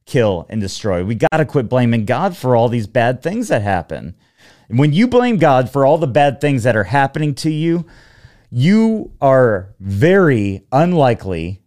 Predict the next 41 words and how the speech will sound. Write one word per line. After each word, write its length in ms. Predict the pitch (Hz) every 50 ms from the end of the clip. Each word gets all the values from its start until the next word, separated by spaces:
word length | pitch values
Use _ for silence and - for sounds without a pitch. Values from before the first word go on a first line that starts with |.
| _ _
man, 220 | - 117 117 113 107
I'm 160 | 110 131 123
messing 320 | 113 113 110 - 117 107
this 180 | 101 98 - -
up. 240 | 87 69 - _ _ _ - - - - -
You 260 | 127 180 233 247 220
are 560 | 156 151 139 135 123 113 107 104 101 98 - _ _
less 400 | 110 117 143 185 220 - - -
likely 540 | 143 143 131 120 - - 92 90 85 87 -
to 200 | - - 143 131
run 560 | 123 101 110 139 151 160 165 165 160 131 - -
boldly 640 | 113 107 95 151 160 190 214 220 - 185 190 196 185 151
to 180 | - 175 165
the 100 | 135 151
throne 340 | - - 135 143 139 139 135
of 140 | 127 110 98
grace 540 | 95 120 117 95 85 82 80 - - - - _ _ _ _
when 480 | 117 131 139 135 131 123 95 78 - _
you 220 | 117 117 120 120
need 320 | 113 120 123 127 131 123 -
to 160 | - 131 117
the 100 | 92 104
most. 560 | 92 92 87 78 50 - - - - - - _ _ _ _ _ _ _ _ _ _ _ _ _ _ _ _ _ _ _ _ _ _
You 200 | 110 143 208 240
need 200 | 240 226 160 117
to 100 | 139 120
involve 880 | 101 90 82 82 82 82 117 143 180 214 214 185 156 127 90 - 90
God 500 | 165 120 101 90 87 87 82 78 73 76 - _ _ _ _ _ _ _ _ _
in 220 | 151 175 185 170
your 160 | 131 117 98
pain. 500 | - - 113 98 87 80 69 62 62 - - _ _ _ _ _ _ _ _
When 160 | 101 120 135 151
you're 120 | 165 170
in 120 | 170 160
the 80 | 135 95
pit, 460 | - - - 175 202 220 220 - - -
when 200 | 113 123 135 139
you're 120 | 147 165
in 100 | 156 139
the 60 | 117
prison, 600 | 82 - - 165 175 180 156 202 208 202 196 185